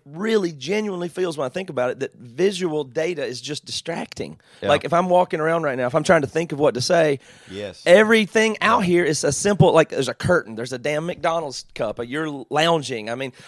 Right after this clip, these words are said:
Speaker 1: all these things are impediments to me thinking and understanding how
Speaker 2: Yeah.
Speaker 1: stuff works in the world.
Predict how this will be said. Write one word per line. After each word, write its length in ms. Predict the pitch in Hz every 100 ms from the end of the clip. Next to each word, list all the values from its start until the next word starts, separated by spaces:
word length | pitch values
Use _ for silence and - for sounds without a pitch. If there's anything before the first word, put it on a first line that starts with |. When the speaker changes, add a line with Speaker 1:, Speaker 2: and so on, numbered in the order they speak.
| -
Speaker 1:
all 160 | 175 185
these 160 | 180
things 240 | 180 190 151
are 200 | 135 135 147
impediments 840 | 151 - 202 196 127 135 - - _
to 160 | - 151
me 320 | 117 147 160
thinking 480 | - 185 185 156 147
and 80 | 165
understanding 640 | 156 139 175 196 151 117
how 180 | 143 107
Speaker 2:
Yeah. 60 |
Speaker 1:
stuff 140 | 101 127
works 280 | 151 151 147
in 80 |
the 80 | 131
world. 300 | 151 190 -